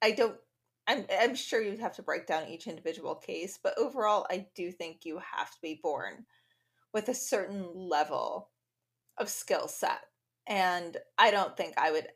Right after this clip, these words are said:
ever have that skill set, and it's not really something that I especially want to do for my career, nor do I think I'd be one of the best ones. And I think if you're doing it, you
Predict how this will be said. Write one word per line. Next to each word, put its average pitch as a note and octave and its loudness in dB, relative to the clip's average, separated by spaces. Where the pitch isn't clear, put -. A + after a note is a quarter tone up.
ever F3+ 4
have G3 -2
that D#3+ -2
skill D#3 -6
set, D4+ 4
and F#3+ -4
it's - -10
not F3 0
really G#2+ -6
something A#2 -4
that D#3 4
I D3 2
especially D#3+ -2
want G#3+ -2
to A3 -12
do F3+ -2
for F3+ -6
my E3 0
career, D#3 -4
nor G#3 2
do F#3 4
I F3 6
think E3 -2
I'd G3 0
be F3 -4
one D#3+ -6
of D#3 -10
the E3 -6
best - -6
ones. G#3 -6
And F3 -2
I E3 -2
think F3 -6
if F3 -12
you're D#3 -4
doing E4+ 4
it, F3 2
you F3 -2